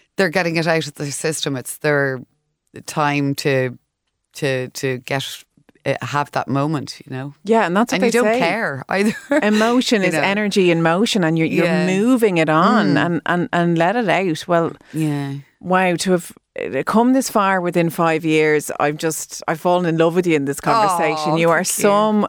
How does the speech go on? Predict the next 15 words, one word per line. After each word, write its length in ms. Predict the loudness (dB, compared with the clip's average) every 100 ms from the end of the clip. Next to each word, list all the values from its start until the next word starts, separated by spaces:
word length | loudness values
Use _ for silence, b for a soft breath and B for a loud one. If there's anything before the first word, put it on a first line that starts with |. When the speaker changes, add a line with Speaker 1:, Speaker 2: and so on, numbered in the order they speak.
| -2
Speaker 2:
woman. 480 | 0 2 2 0 0 0
Um, 300 | 0 -2 0
I'm 160 | 0 2
definitely 380 | 0 0 -2
gonna 200 | 0 0
sponsor 420 | 0 0 -2 0 2
you. 80 |
Where 180 | 4 2
can 180 | 2 0
people 400 | 2 0 0 0
Speaker 1:
Um, 380 | 2 0 -2 -2
Speaker 2:
get 180 | -2 2
behind 360 | 2 2 2
you? 60 | 4
Speaker 1:
well, 360 | 2 2 0